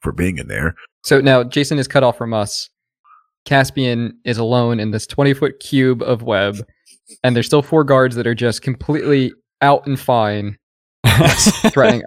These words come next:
Speaker 2: This is a bad spell, Jason. <laughs> You did a bad job.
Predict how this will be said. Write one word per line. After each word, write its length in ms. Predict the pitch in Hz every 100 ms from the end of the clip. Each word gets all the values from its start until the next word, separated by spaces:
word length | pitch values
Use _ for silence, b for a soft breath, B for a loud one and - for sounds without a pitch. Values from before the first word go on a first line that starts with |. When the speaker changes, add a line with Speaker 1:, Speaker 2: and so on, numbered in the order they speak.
| _ -
Speaker 2:
This 160 | 160
is 60 | 180
a 80 | 160
bad 340 | 135 151 156
spell, 360 | - - 123 104
Jason. 400 | 113 117 151 170
<laughs> 280 | - - 123
You 140 | 160 208
did 140 | 202
a 80 | 214
bad 280 | 180 175 165
job. 460 | 185 156 165 156